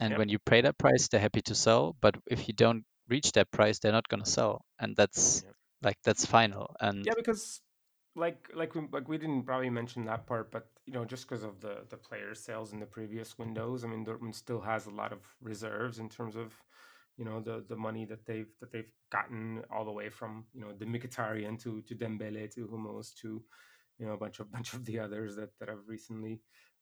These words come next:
Speaker 2: um, left. It's, it's not a, you know, it's like, just because they're, they're losing some, some, some money, it doesn't, doesn't mean that they're in, um,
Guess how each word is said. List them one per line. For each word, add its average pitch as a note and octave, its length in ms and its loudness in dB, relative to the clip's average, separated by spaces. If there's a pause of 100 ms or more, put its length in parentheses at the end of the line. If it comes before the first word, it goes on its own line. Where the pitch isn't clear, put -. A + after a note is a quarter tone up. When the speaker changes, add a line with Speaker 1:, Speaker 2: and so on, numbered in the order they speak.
Speaker 2:
um, A2+ 440 -6
left. A#2 340 -8
It's, A#2+ 240 -16
it's - 160 -20
not A2+ 180 -4
a, G#2+ 260 -8
you B2+ 80 -12
know, G2+ 240 -10 (280)
it's B2 280 -16 (160)
like, C3+ 300 -6
just D#3 200 -6
because C3+ 320 -4
they're, A#2 440 0
they're A#2 180 -4
losing A#2+ 440 -4
some, A2 280 -6
some, A2 360 -8
some A#2 180 -4
money, G#2 340 -6
it A2+ 60 -6
doesn't, G#2 320 -10
doesn't G#2 260 -10
mean G#2 220 -10
that G2+ 180 -10
they're G#2+ 180 -8
in, G#2+ 180 -12 (560)
um, G#2+ 320 -8